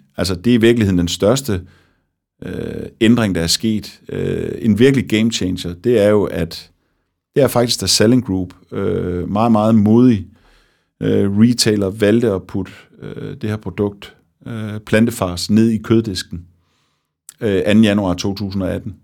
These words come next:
For det ændrede bare noget. Det her med, at, at veganske produkter ikke længere skulle være i en nichekøler nede i et hjørne af butikken, men at de nu får, de her produkter får lov til at leve i de kategorier, hvor de hører hjemme, så at vores drikke findes på køl ved siden af mælken.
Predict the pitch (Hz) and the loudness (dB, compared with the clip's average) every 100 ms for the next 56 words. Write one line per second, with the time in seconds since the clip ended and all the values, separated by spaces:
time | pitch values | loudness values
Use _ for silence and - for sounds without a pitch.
0 | _ - 131 165 196 190 139 156 147 151 | _ -6 0 2 4 4 4 2 2 0
1 | 165 - - _ _ - 151 156 139 143 | -2 -10 -20 _ _ 2 4 6 6 4
2 | 123 117 - - _ 104 - _ - - | 2 -2 -2 -14 _ -8 -8 _ -20 -2
3 | 127 135 147 - 110 110 131 135 135 131 | 0 0 0 -2 -4 0 0 0 -2 0
4 | 120 135 127 98 - 110 101 113 131 117 | 2 2 0 -2 -6 -4 -2 0 0 2
5 | 107 123 - 113 104 98 98 113 123 98 | 4 2 -2 -6 -4 -2 -2 0 0 0
6 | 95 123 117 92 - 127 113 - _ _ | 0 0 -4 -6 -4 -2 -4 -6 _ _
7 | _ - 123 117 113 117 101 113 110 135 | _ 4 6 6 2 -2 0 2 4 4
8 | 135 120 101 101 _ _ _ - 139 120 | 4 2 2 -2 _ _ _ -2 0 2
9 | 135 117 - 101 104 127 - 117 104 107 | 2 2 0 2 2 2 0 2 2 2
10 | 131 143 117 95 113 - 110 95 107 120 | 2 0 -4 -8 -8 -4 -4 -2 -2 0
11 | 95 90 98 92 95 117 135 - _ _ | -2 -2 -2 -2 0 -2 -4 -12 _ _
12 | _ _ _ - 104 92 90 92 85 - | _ _ _ 0 2 2 0 0 0 0
13 | 92 143 147 - 110 120 - - 110 104 | 0 0 0 0 0 0 -8 -4 -2 0
14 | 92 - 101 92 82 82 - | -4 -2 -2 -2 -4 -6 -12